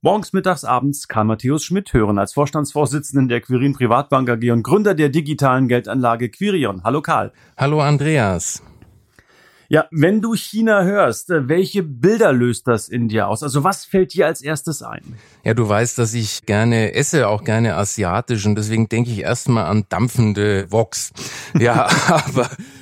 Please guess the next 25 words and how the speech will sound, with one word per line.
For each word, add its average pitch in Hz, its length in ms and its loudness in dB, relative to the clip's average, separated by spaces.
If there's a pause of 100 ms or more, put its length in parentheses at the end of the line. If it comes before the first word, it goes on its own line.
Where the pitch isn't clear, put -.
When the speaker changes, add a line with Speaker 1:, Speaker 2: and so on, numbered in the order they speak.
(200)
Speaker 2:
äh, 117 380 2
wenn 117 140 2
ich, 117 260 0
äh, 120 220 2
das 110 240 -4
ernst 107 360 0
betrachten 120 440 -2
soll, 117 220 0
deine 113 260 2
Frage, 104 320 -2
dann 101 120 -4
denke 110 200 -2
ich 107 60 -8
natürlich 104 460 -2
an 98 260 2
den 95 240 -2
Wirtschaftsboom, 113 1160 -2
an 101 140 0
diesen 104 260 -2
gigantischen 110 680 -2
Fortschritt, - 880 -4
an, 107 420 2
äh, 104 180 -2
Technologieeinsatz. 117 1400 0 (360)
Leider 113 760 0